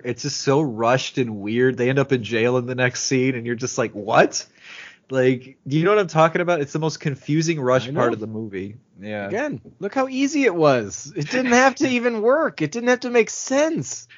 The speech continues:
Speaker 1: You talk about it, Jer, as if this movie was a slam dunk, but it didn't do well at the box office at all. Or,
Speaker 2: No,
Speaker 1: like, I don't
Speaker 2: I'm,
Speaker 1: think
Speaker 2: I'm saying,
Speaker 1: critically.
Speaker 2: I'm saying now, look how great it is to have a movie that is this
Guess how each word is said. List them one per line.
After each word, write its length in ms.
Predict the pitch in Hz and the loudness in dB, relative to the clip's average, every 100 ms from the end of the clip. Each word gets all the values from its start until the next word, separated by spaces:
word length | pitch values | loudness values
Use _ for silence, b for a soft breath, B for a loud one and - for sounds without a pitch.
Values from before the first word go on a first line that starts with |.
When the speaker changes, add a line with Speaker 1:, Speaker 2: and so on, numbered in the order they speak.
| - | 2
Speaker 1:
You 140 | 208 | 2
talk 320 | - 214 254 | 6 6 6
about 300 | 294 226 143 | 4 4 4
it, 220 | 135 123 - | 2 -2 -4
Jer, 220 | 139 135 | -2 0
as 120 | 127 | -2
if 120 | 143 | -4
this 180 | 139 127 | -6 -6
movie 120 | 143 | -4
was 140 | 135 113 | -2 -2
a 60 | 113 | -4
slam 380 | - 127 123 | -4 -4 -4
dunk, 260 | 113 147 131 | 0 0 0
but 140 | 120 | 0
it 160 | 117 113 | 0 0
didn't 260 | 156 147 123 | 0 0 0
do 180 | 143 180 | 2 2
well 220 | 117 117 | 2 2
at 100 | 110 | 0
the 80 | 95 | 2
box 400 | 113 117 120 113 | 4 2 0 0
office 400 | 113 117 110 110 | 0 -2 -4 -2
at 100 | 101 | 2
all. 380 | 127 117 104 | 4 4 4
Or, 160 | 113 131 | 2 4
Speaker 2:
No, 160 | 214 330 | 6 6
Speaker 1:
like, 100 | 330 | 8
I 40 | |
don't 80 | 190 | 6
Speaker 2:
I'm, 120 | 180 220 | 4 2
Speaker 1:
think 160 | 208 | 2
Speaker 2:
I'm 120 | 220 | 4
saying, 340 | 226 - 254 233 | 6 8 6 4
Speaker 1:
critically. 240 | 208 120 208 | -2 -4 -4
Speaker 2:
I'm 140 | 214 | -6
saying 480 | - 254 247 208 190 | -2 0 0 -2 -2
now, 300 | 214 247 180 | 0 2 2
look 240 | 160 202 | 0 -4
how 180 | 233 226 | -2 -2
great 320 | 170 180 196 | -2 0 0
it 100 | 196 180 | 2 0
is 160 | 160 | -2
to 120 | 175 | -2
have 240 | 170 180 175 | 0 0 0
a 60 | |
movie 360 | 156 160 156 156 | -4 -4 -2 -2
that 180 | 147 143 | -2 -2
is 200 | 135 113 | -4 -6
this 480 | 147 175 - - | -4 -4 -4 -12